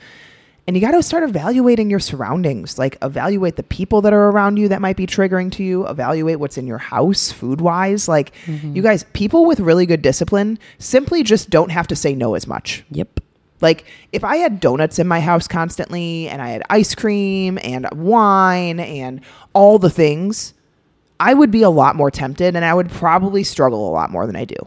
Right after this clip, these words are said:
Speaker 1: But I don't keep those things in my house, or I have methods of keeping them in places that I cannot easily grab them. And so do not start to blame your children. Do not start to blame anyone else in the house for they need these things in the house.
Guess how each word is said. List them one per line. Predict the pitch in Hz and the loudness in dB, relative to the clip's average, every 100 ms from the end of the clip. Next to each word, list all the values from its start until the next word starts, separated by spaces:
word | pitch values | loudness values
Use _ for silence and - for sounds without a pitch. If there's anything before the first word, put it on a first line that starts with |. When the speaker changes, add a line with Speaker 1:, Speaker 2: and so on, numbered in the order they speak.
| _ _ _ | _ _ _
Speaker 1:
But | - 233 | -2 0
I | |
don't | 240 233 | 2 -2
keep | 226 190 | -4 -4
those | 165 143 | -4 -4
things | 139 135 | -8 -10
in | 131 | -10
my | |
house, | 135 127 - - | -8 -8 -8 0
or | 277 233 | 4 4
I | 175 | 2
have | 196 208 | -2 -4
methods | 202 170 - 170 160 - - - | -2 -2 0 -4 -6 -18 -20 -10
of | 175 - | -8 -4
keeping | 170 170 170 | -2 0 0
them | 151 - | -2 -4
in | 151 | -6
places | 160 151 - 143 | -2 -4 -4 -6
that | 147 - | -6 -4
I | 135 | -4
cannot | 147 156 143 - | -4 -4 -4 -4
easily | 139 139 127 | -6 -4 -4
grab | 107 85 82 | -6 -10 -10
them. | 65 - _ _ _ _ _ _ | -14 -14 _ _ _ _ _ _
And | 190 180 | -4 -2
so | 196 175 170 - _ _ | 0 0 -2 -14 _ _
do | 190 | 4
not | 262 208 196 - - | 4 4 0 -8 -14
start | - - 165 135 - | -10 -2 0 0 0
to | - | -4
blame | 135 123 | -4 -4
your | 123 | -4
children. | 127 - 104 - - - _ _ _ - | -4 -6 -6 -8 -14 -14 _ _ _ -4
Do | 151 | 0
not | 208 214 | 2 2
start | - - 151 | -2 -2 -2
to | - | -4
blame | 143 123 120 | -6 -6 -6
anyone | 135 156 214 214 | -6 -2 0 2
else | 190 - | 0 0
in | 196 | -4
the | |
house | 185 156 139 - | -4 -2 -2 -4
for | - 151 139 - - _ | -8 -4 -4 -6 -16 _
they | 165 175 | -2 -2
need | 165 156 156 | 0 0 0
these | 156 139 135 | 0 0 0
things | - 123 117 | -4 -6 -6
in | 113 | -8
the | 120 | -8
house. | - - - - - | -10 -12 -10 -10 -12